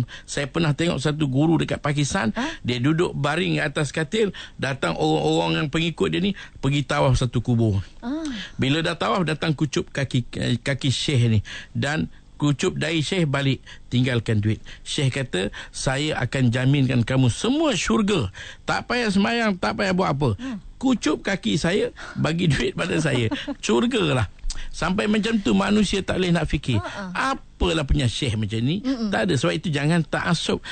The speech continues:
Speaker 1: Dia walau macam mana syekh hebat besar mana <laughs> serban dia pun, dia macam kita lah. Dia
Speaker 2: Ya.
Speaker 1: macam kita. Dia manusia biasa. Cuma kita sangka baik apa yang kita nampak. Tapi kalau kita nampak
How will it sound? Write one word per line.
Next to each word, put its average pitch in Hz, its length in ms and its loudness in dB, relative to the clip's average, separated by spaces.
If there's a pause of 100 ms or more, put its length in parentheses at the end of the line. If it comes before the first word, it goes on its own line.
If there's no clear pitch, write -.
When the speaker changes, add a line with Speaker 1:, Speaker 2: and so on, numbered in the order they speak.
(160)
Speaker 1:
Dia 180 200 0
walau 202 280 2
macam 196 240 0
mana 190 200 0 (160)
syekh - 340 -2
hebat 175 400 0
besar 180 460 0
mana 190 320 2 (260)
<laughs> 160 220 -4
serban 202 460 2
dia 185 160 4
pun, 233 180 2 (300)
dia 151 340 0
macam 135 280 -2
kita 110 360 0
lah. 95 340 -2
Dia 135 140 -2
Speaker 2:
Ya. 165 60 2
Speaker 1:
macam 123 260 -2
kita. 107 320 -6 (240)
Dia 180 160 -2
manusia 143 420 0
biasa. 110 360 -2
Cuma 226 280 2
kita 233 300 -2
sangka 208 340 0
baik 180 240 0
apa 160 160 -4
yang 147 120 2
kita 135 140 0
nampak. 123 320 2 (300)
Tapi 175 140 0
kalau 196 180 2
kita 170 160 0
nampak 147 400 0